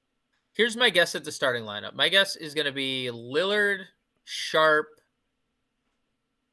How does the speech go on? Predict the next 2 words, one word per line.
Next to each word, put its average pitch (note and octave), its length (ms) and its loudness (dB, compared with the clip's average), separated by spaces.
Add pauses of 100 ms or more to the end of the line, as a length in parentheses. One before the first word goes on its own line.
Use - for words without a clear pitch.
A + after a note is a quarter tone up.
(1300)
Reddish, D3+ 1000 4 (3000)
Watford, C#3 1040 0